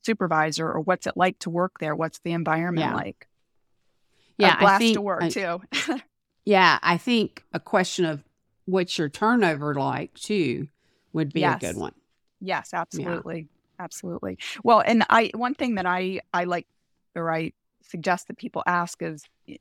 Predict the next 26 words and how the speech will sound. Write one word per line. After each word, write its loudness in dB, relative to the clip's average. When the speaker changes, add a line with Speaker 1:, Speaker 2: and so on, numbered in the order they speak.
Speaker 1:
you -12
know, -6
"Why 0
are -4
you -4
hiring -6
for -16
this -12
role?" -10
You -4
know, 2
'cause -4
it -2
might 4
be -2
a 0
new -2
role, -2
Speaker 2:
That's 2
a 4
good 2
Speaker 1:
but 4
it 4
might 2
Speaker 2:
question. -2
Speaker 1:
be, -8